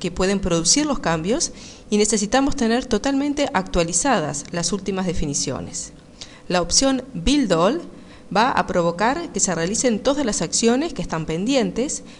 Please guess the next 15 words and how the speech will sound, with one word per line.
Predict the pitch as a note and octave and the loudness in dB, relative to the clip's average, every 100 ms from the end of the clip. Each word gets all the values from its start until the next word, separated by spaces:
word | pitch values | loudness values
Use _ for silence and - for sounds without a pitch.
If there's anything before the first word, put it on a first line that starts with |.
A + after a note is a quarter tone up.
| - | -2
menos | A3 B3 B3+ | 2 2 2
que | B3 B3+ | 0 2
la | B3 | 4
opción | G3+ - C#4+ C#4 - | 4 4 4 2 0
Rebuild | A3 A#3 E4+ C4+ F#3+ | 0 0 2 0 2
All | D#3+ F3+ D#4 - | 2 2 0 0
va | G3+ | 2
a | G#3+ | 2
forzar | - D3+ E3+ E4 D4+ E3 - - | 2 -2 0 0 0 -2 -8 -6
la | E3+ | -2
realización | E3 E3 D3+ E3+ - G#3 G3+ | 0 0 -2 -4 -2 -4 -4
de | E3+ | -4
todas | A3+ A#3+ A#3 | 0 0 0
las | F3+ - | -2 -4
acciones. | - - E2 - - - | -6 -6 -8 -10 -10 -12